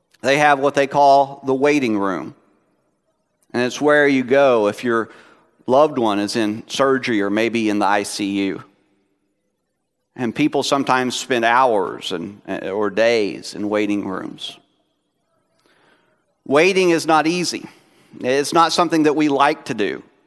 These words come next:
When times are tough, we want to hurry up and get through them. And we tell ourselves, you know, "Things will get better soon."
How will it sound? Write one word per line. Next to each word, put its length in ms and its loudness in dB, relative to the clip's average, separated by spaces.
When 200 0
times 480 2
are 120 0
tough, 540 4
we 120 2
want 200 4
to 80 0
hurry 360 4
up 180 4
and 120 2
get 180 0
through 240 -2
them. 380 -4
And 360 0
we 100 4
tell 240 6
ourselves, 560 4
you 80 -2
know, 120 2
"Things 300 2
will 80 2
get 180 2
better 220 2
soon." 460 -4